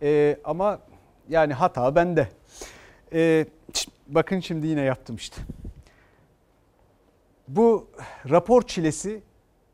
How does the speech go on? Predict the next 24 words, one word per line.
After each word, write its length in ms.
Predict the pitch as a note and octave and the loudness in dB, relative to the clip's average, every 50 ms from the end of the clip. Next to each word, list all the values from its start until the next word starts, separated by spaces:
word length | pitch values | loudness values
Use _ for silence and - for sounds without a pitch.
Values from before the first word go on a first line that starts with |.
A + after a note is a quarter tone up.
| _ _ _ _ _ _ - | _ _ _ _ _ _ -14
akılların 460 | - C#3 - - E3+ E3 E3+ F3+ F#3 | -14 -12 -8 -6 -2 0 0 0 0
almayacağı 580 | F#3 F3+ F3+ E3+ D#3 C#3 C3+ B2 A2+ A#2+ A2+ G2+ | 0 -2 -2 0 -2 -4 -4 -4 -4 -6 -6 -6
bir 40 | - | -10
çile. 260 | - - G2 G2 G2 - | -16 -16 -14 -14 -14 -12
Çünkü 360 | - - A#3+ A#3+ - - D3+ | -8 -8 -8 -8 -8 -10 -12
insanlara 680 | - F3+ G3+ G3+ - G3+ F3+ E3+ D#3+ D3+ F#3 F3+ - | -10 -10 -10 -8 -6 -6 -6 -6 -6 -6 -8 -8 -6
adeta 540 | D#3 E3 F3+ E3+ E3 D3 - E3 D#3+ C#3+ B2 | -4 -4 -4 -6 -8 -8 -6 -6 -6 -4 -4
dalga 280 | C3 C3 C3+ C#3 E3 F3+ | -4 -2 -2 -2 -4 -6
geçer 260 | E3 - - C#3 A#2 | -6 -6 -6 -6 -6
gibi, 300 | G#2 G#2 G2 F#2+ F#2 F#2 _ _ _ - | -6 -10 -14 -16 -20 -20 _ _ _ -20
bir 60 | - | -18
köşeye 440 | D3 - - F3 - - F#3+ G3 F#3+ | -12 -8 -8 -8 -4 -4 -2 -2 -4
sıkıştırıp 540 | F#3+ - E3+ D3 - D3 - - D#3+ F#3+ - - - | -4 -10 -16 -14 -14 -14 -12 -12 -12 -12 -14 -14 -10
eziyet 400 | C#3+ C#3+ C#3 C#3+ E3+ F#3+ F#3 - | -10 -10 -8 -8 -8 -8 -8 -8
eder 240 | C#3 C#3 E3 F3 F#3 | -4 -2 -2 -2 -2
gibi 320 | E3+ C3+ B2+ G2+ G#2+ F#2 - _ _ _ _ - - | -2 -6 -10 -10 -12 -16 -18 _ _ _ _ -14 -10
bu 100 | F3+ G3+ | -8 -8
uygulamaları 580 | F#3 D#3 C3+ D3+ C#3+ C#3 C3+ C3 B2+ A#2+ A2+ | -6 -6 -6 -4 -4 -4 -4 -4 -6 -8 -10
sürdürürseniz 840 | - - - C3+ C3+ B2+ C3 C#3 E3+ G3 - C3 G#2+ A2+ C3+ - - _ _ _ _ _ _ _ _ _ - | -12 -10 -10 -10 -10 -8 -8 -10 -10 -10 -12 -12 -12 -12 -14 -16 -20 _ _ _ _ _ _ _ _ _ -8
gerçekten 500 | A#2 C#3+ E3 E3 - D#3+ - - C3 A#2+ | -4 -2 -2 -2 -4 -10 -8 -8 -10 -10
koronavirüsüyle 800 | A2 - D3 E3 F3 F3 D#3 C3 B2 B2 A#2 - - C3 A#2 A#2+ | -8 -6 -6 -6 -6 -4 -6 -6 -8 -8 -10 -12 -12 -10 -8 -8
mücadelede 760 | A#2+ D3 D#3 B2+ D3+ D3 C#3 B2+ C3 B2 B2 A2+ A2 B2 - - _ _ _ _ _ _ _ _ _ _ _ _ | -6 -6 -4 -2 0 0 0 0 -2 -6 -6 -6 -6 -8 -8 -8 _ _ _ _ _ _ _ _ _ _ _ _
sınıfta 380 | - - C3+ B2 - - E3 | -10 -8 -8 -8 -6 -8 -10
kalırız. 420 | - - A2 F#2 E2 - - - | -8 -6 -8 -8 -10 -14 -20 -20